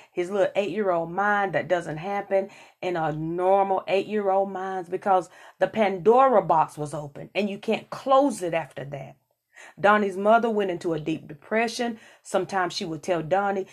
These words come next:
that he killed the baby. He had to deal with all of that. The family environment just turned violent.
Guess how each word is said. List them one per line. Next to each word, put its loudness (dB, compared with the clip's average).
that -8
he -6
killed -2
the -2
baby. 0
He -2
had 0
to -8
deal 2
with 2
all 4
of -4
that. 2
The -2
family 0
environment 0
just -2
turned -4
violent. 4